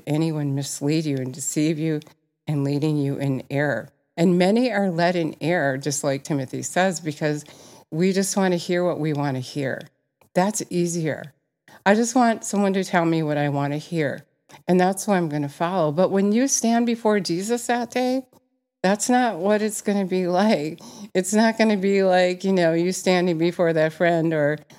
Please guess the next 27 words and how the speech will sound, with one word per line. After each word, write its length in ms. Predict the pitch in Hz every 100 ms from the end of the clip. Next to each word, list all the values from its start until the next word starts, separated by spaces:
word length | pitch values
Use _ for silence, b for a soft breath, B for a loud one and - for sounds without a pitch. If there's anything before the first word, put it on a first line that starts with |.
| B
or 160 | 165 175
that 260 | 170 165 -
pastor 580 | 180 185 - - 175
or 40 | 160
that 240 | 165 156
teacher 400 | 220 202 - 160
who 160 | 156 160
told 320 | - 170 165
you 120 | 175
what 200 | 165 147
you 100 | 160
wanted 300 | 156 151 151
to 120 | -
be, 220 | 143 143 151 - _ -
wh-, 380 | 147 165 - 160
what 260 | 165 160
you 80 | 156
wanted 300 | 147 147 147
to 120 | 139
hear. 460 | 139 170 196 160 156 _ _ _ _ - B -
You're 140 | 190
gonna 160 | 214 233
be 140 | 233
convicted 760 | 233 214 170 185 190 - 196 - -
of 280 | 160 156 - -
your 180 | 151 151
sin. 520 | - - 143 - 135